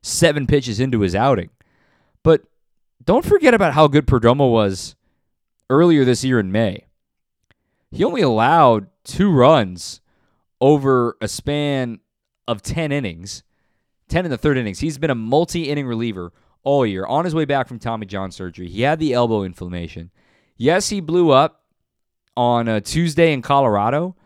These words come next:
but aside from that, he hasn't allowed a run. In fact, when you take out that one appearance in Colorado, that's the only runs he's allowed in his last eight games.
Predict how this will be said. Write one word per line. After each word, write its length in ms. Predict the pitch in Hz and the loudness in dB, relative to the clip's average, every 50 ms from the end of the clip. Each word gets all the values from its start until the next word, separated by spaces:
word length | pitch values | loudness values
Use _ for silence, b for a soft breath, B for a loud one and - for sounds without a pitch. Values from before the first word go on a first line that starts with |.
| _ _ _ _ _ _ _ - | _ _ _ _ _ _ _ -8
but 100 | 127 135 | -4 -4
aside 380 | 151 - - - 127 135 165 156 | -2 -2 2 2 2 2 2 0
from 120 | 196 190 | -2 -4
that, 180 | 202 208 208 190 | -2 -2 0 2
he 60 | 180 | 2
hasn't 280 | 170 165 160 156 160 | 2 2 2 2 0
allowed 220 | 156 156 151 151 147 | 0 0 0 2 2
a 40 | 131 | 2
run. 440 | 120 123 143 147 127 98 87 92 - b b b b | 2 2 4 4 2 2 -2 -6 -14 b b b b
In 140 | b 117 113 | b -12 -8
fact, 480 | - - 180 185 170 135 - - _ _ _ _ _ _ - | -4 -2 0 0 0 -2 -2 -6 _ _ _ _ _ _ -10
when 140 | 127 131 131 | -6 -6 -4
you 80 | 123 | -4
take 300 | 120 - 165 160 156 - | -4 -2 -2 -2 0 0
out 260 | 139 135 165 175 165 | 0 2 2 0 0
that 180 | 135 120 110 98 | 0 0 0 -2
one 360 | 98 98 104 120 139 143 131 | -2 -2 0 0 0 0 0
appearance 520 | 123 101 - - 139 151 151 131 110 - - - | -2 -6 -8 -8 -8 -6 -6 -6 -8 -10 -12 -8
in 200 | 120 123 147 147 | -6 -6 -6 -4
Colorado, 720 | - 139 135 131 123 107 98 98 104 113 131 143 151 - _ _ _ _ _ _ _ _ _ _ - | -2 0 0 2 2 2 2 2 2 0 0 -2 -4 -6 _ _ _ _ _ _ _ _ _ _ -2
that's 220 | 117 139 143 - | -2 -2 -2 -2
the 140 | - 190 185 | -4 -4 -4
only 160 | 185 180 151 | -2 -2 -2
runs 440 | 123 120 131 143 151 151 143 120 - | 0 2 2 2 2 0 -4 -6 -6
he's 140 | - 139 123 | -6 -4 -2
allowed 380 | 117 107 113 123 131 127 113 | 0 0 2 2 2 2 0
in 60 | 107 | 0
his 120 | 98 92 92 | -4 -6 -6
last 320 | 107 110 110 101 - - - | -6 -6 -6 -6 -10 -10 -10
eight 220 | 107 104 104 85 | -8 -8 -8 -8
games. 480 | 104 98 98 90 76 - - - - _ | -8 -10 -8 -10 -12 -16 -20 -20 -20 _